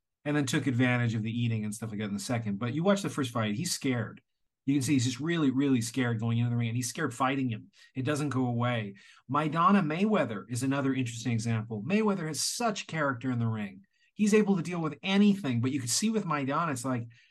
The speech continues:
"I don't like how fucking crazy this guy is. I feel like he's killed people, and I'm doing an act about this, but s-, this is, this is a different kind of guy that I'm facing." Broner faced the f-, the same problem.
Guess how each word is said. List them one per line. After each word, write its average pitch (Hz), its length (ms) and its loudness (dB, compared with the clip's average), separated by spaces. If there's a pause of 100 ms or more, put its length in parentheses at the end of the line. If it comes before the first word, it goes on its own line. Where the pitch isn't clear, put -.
(640)
"I 143 100 2
don't 214 160 4
like 190 200 4
how 156 120 2
fucking 139 380 0
crazy 160 400 2
this 120 180 0
guy 113 220 -2
is. 107 220 -8
I 127 100 -2
feel 156 200 -4
like 156 220 0
he's 127 180 2
killed 147 360 -2
people, 120 420 2
and 123 80 2
I'm 185 160 0
doing 180 300 2
an 120 60 -2
act 175 520 0 (380)
about 131 360 -2
this, 123 380 -4 (400)
but 135 140 0
s-, - 260 -4 (240)
this 170 300 -2
is, 175 320 -4 (180)
this 147 200 -2
is 165 100 -2
a 156 80 0
different 147 560 0 (320)
kind 143 260 0
of 120 80 2
guy 123 480 4
that 120 140 0
I'm 123 140 0
facing." 170 420 -4
Broner 180 420 6
faced 127 320 -2
the 131 60 -4
f-, - 220 -10
the 131 120 0
same 123 300 2
problem. 110 540 2